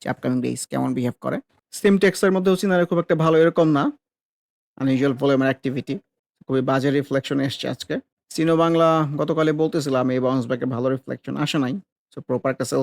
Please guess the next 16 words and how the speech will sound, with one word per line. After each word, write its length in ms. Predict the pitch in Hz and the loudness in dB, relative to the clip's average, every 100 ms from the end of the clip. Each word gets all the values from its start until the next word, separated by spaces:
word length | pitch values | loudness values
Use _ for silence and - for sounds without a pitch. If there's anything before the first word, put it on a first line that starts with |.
| 127 | 0
সিনারিও 240 | 139 135 131 | 0 0 2
হয়েছে, 300 | 135 - 131 131 131 135 | 0 0 -2 -2 -4 -6
এখন 140 | 135 139 | -4 -2
কিন্তু 240 | 147 135 143 139 143 | -2 -2 -2 -2 0
জায়গাটা 280 | 139 131 127 | 0 0 0
অ্যালার্মিং 340 | 131 135 143 131 | 2 2 2 2
হয়ে 140 | 120 117 | 0 -4
গেছে। 200 | 117 - 214 _ _ 131 123 | -8 -12 -18 _ _ -12 -6
ডাবল 220 | 117 123 - | -4 -4 -2
টপ 160 | 131 131 _ | -2 -2 _
হয়েছে, 300 | 127 123 - - - | -6 -6 -6 -14 -14
so 60 | 117 | -10
ডাবল 180 | 127 127 123 | -8 -6 -8
টপ 120 | 117 | -10
হলে 120 | 120 127 | -10 -10
কিন্তু 140 | 110 | -12